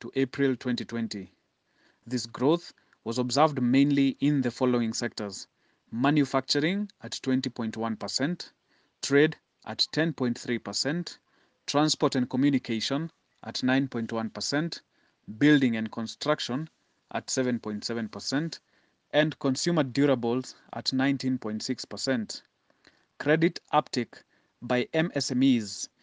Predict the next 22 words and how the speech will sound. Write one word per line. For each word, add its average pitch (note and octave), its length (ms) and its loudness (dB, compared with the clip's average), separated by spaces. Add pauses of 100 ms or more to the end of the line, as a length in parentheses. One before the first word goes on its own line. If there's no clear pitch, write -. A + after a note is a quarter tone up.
(200)
is A#2+ 140 -2
expected D3 600 0
to C3+ 120 -4
increase, C3+ 400 -2
particularly C3+ 800 -2 (460)
with D3+ 320 2
the C3 80 2
prospective D3 760 -2
credit C#3+ 400 0
guarantee A#2 420 -2
scheme, D#3+ 520 2 (460)
which C3 240 0
will C3+ 160 6
de-risk C#3 480 2
lending B2 560 0 (120)
to A#2 100 -6
the A2 80 -4
sector. G2+ 440 -4 (920)
Point D3+ 340 0
eight. A#2+ 380 -6 (1000)
Horticultural E3+ 960 4
exports - 720 -4